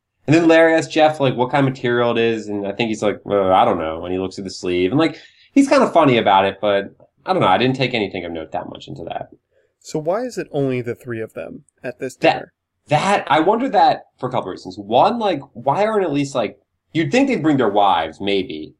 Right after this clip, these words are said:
Speaker 1: Like, I guess Jeff isn't back with Susie yet, but, uh, Cheryl, Larry might bring Cheryl, or Ted might have, uh, what's her name? Mary, right there.
Speaker 2: Mm-hmm.
Speaker 1: But then, yeah, why aren't, one, the other investors, Michael York, Hugh Mellon,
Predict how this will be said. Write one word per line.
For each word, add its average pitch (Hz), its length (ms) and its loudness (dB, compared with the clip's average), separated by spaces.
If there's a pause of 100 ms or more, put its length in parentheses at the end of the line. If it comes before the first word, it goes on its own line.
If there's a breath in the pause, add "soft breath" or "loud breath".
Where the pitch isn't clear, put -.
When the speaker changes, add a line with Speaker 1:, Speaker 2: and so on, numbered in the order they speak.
(120)
Speaker 1:
Like, - 300 -8
I 101 80 -4
guess 120 240 -2
Jeff 117 220 2
isn't 101 200 -8
back 92 180 2
with 90 120 -12
Susie 82 260 -10
yet, 80 180 -8
but, 82 320 -6 (380)
uh, 85 240 4
Cheryl, 92 760 2 (200)
Larry 107 340 2
might 101 160 -2
bring 98 140 -6
Cheryl, 92 380 0
or 85 120 -4
Ted 87 460 -2
might 85 240 -4
have, 82 500 -2
uh, 80 560 -2 (440)
what's 87 200 -6
her 82 60 -8
name? 76 480 -8
Mary, 78 400 -4
right 80 280 -4
there. 113 300 0 (280)
Speaker 2:
Mm-hmm. 139 280 -6
Speaker 1:
But 165 100 0
then, 208 160 4
yeah, 196 260 2 (140)
why 170 240 0
aren't, 254 280 2 (160)
one, 139 520 2
the 208 200 -2
other 151 260 2
investors, 113 880 -4
Michael 107 320 -2
York, 123 540 0
Hugh 113 240 -12
Mellon, 107 920 -4